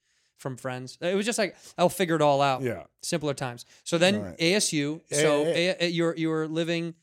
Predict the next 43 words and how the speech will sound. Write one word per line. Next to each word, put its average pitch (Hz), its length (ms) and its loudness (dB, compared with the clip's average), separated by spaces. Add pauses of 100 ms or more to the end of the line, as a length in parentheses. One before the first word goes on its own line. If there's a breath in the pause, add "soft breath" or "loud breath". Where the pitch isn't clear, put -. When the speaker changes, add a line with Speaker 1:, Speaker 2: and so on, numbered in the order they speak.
Speaker 2:
Yeah, 160 180 4
I - 40 6
Speaker 1:
delivering 185 360 4
Speaker 2:
was - 40 -18
Speaker 1:
pizza 165 200 0
Speaker 2:
delivering 170 220 6
Speaker 1:
around 160 80 2
campus. 147 340 4
Speaker 2:
pizzas, 139 440 2
and 123 220 -6
then 123 320 -4
I, 113 440 -4
uh, 107 500 -4
saw 120 280 -4
that, 110 260 -6
uh, 113 140 -8
Tempe 120 260 -8
Improv 117 240 -4
was 98 140 -10
hiring 107 300 -6
servers. 107 420 -8
I 120 80 -2
went 110 240 -6
in 123 60 -6
and 120 100 -6
applied 110 300 -6
for 117 100 -12
the 110 80 -6
job, 95 400 -6
and 120 120 -6
I 123 240 -6
fucking 139 640 -10
started 139 320 -6
working. 160 260 -6
Speaker 1:
Wow. - 40 -18 (280 loud breath)
Speaker 2:
First 143 320 -4
weekend 135 480 -2
was 113 340 -2
Mitch 117 220 -6
Hedberg, 107 380 -6 (680)
and 110 240 -6
then, 113 540 -6 (140)
uh, 110 560 -6